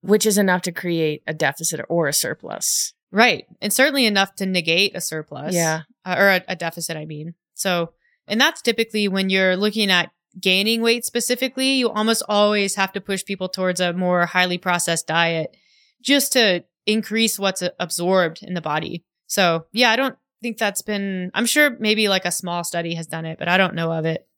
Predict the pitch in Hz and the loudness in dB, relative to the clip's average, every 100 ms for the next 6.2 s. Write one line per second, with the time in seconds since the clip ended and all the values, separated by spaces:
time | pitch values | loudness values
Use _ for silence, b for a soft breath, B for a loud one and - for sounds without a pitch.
0 | - 175 - 180 165 165 151 - b b | -18 -14 -4 -2 0 -2 -2 -6 b b
1 | b - 269 294 - 240 277 277 240 208 | b 0 2 2 2 4 4 2 0 -2
2 | - 156 147 - 196 196 202 190 208 202 | -2 -8 -8 -8 -4 -2 -2 -2 2 2
3 | 190 196 202 214 208 208 202 196 185 175 | 0 -2 -2 -2 -4 -2 -2 -2 -4 -2
4 | 175 170 185 175 202 214 214 208 208 - | 0 -2 -2 -2 4 4 4 2 -2 -4
5 | 202 202 196 190 185 - 190 196 208 202 | -2 0 0 -2 -4 -2 -2 -2 0 2
6 | 202 | 0